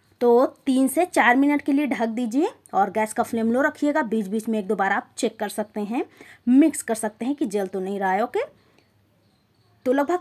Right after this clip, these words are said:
चार मिनट का टाइम हो रहा है। आइए अब चेक करते हैं हम लोग। तो आप देख पा रहे हो मसाले का कलर काफ़ी चेंज हो गया है। एक्स्ट्रा जो जूस और पानी हमने यूज़ किया था वो निकल गया है। ऑयल काफ़ी अलग-अलग दिख रहा है। ओके, तो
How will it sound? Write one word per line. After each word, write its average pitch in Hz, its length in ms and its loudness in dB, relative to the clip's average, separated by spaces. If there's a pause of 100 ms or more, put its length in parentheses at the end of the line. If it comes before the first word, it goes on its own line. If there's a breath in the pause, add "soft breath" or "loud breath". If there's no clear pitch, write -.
(120)
चार 277 300 4
मिनट 311 300 4
का 277 80 -6
टाइम 247 240 4
हो 220 140 -2
रहा 254 140 2
है। 262 120 4
आइए 202 280 0
अब 240 60 0 (100)
चेक - 180 -6
करते 220 280 -2
हैं 220 180 -4
हम 208 160 -2
लोग। 330 260 -2 (500 soft breath)
तो 277 60 4
आप 294 100 6
देख 277 200 -2
पा 320 120 2
रहे 349 120 4
हो 349 60 2
मसाले 262 340 -2
का 277 120 -2
कलर 294 260 0 (140)
काफ़ी 262 380 0
चेंज 220 300 0
हो 208 100 -2
गया 214 160 0
है। 262 160 -2
एक्स्ट्रा 302 440 0
जो 311 160 2
जूस 269 420 -2
और 269 220 4 (100)
पानी 247 300 2
हमने 233 240 -2
यूज़ 226 320 -2
किया 226 160 0
था 247 160 0
वो 269 160 0
निकल 208 360 2
गया 190 220 -2
है। 208 420 -2 (600 loud breath)
ऑयल 359 240 6 (320)
काफ़ी 339 320 -2 (120)
अलग-अलग 240 400 4
दिख 202 260 -6
रहा 180 140 -4
है। 208 140 -2
ओके, 392 220 -2 (600 soft breath)
तो 233 100 4